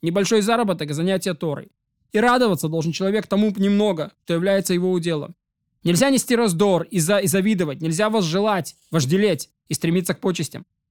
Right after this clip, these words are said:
Так сказали мудрецы: "Зависть, вожделение, почести сживают человека сосвету". Обобщая все сказанное, человек должен следовать средоточной мере, которая, собственно,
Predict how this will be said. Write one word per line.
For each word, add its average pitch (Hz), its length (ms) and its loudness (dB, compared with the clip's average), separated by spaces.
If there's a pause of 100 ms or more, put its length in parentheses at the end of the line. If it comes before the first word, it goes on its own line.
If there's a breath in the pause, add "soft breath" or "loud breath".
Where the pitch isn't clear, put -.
(160)
Так 214 160 0
сказали 214 380 0
мудрецы: 208 680 -2
"Зависть, 156 600 -2
вожделение, 156 760 0
почести - 640 -6
сживают 175 580 2
человека 190 400 -4
сосвету". - 420 -10 (840)
Обобщая 165 460 2
все 208 120 -2
сказанное, 226 420 0
человек 196 320 -2
должен 202 300 0
следовать 202 540 -4 (480)
средоточной 202 880 0
мере, 202 480 0 (100)
которая, 202 320 0
собственно, 196 640 0